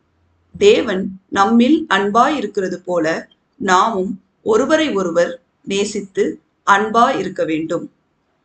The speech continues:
பிறரை நேசிக்கிறவன் தேவனின் பிள்ளையாயிருக்கிறான். பிறரை நேசிக்காதவன்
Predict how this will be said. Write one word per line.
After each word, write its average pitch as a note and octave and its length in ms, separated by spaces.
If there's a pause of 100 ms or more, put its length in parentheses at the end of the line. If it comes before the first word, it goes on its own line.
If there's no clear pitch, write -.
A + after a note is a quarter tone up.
(260)
பிறரை D4+ 420
நேசிக்கிறவன் G#3+ 760 (380)
தேவனின் A3+ 560 (320)
பிள்ளையாயிருக்கிறான். G3 1120 (680)
பிறரை A3+ 420
நேசிக்காதவன் G#3 840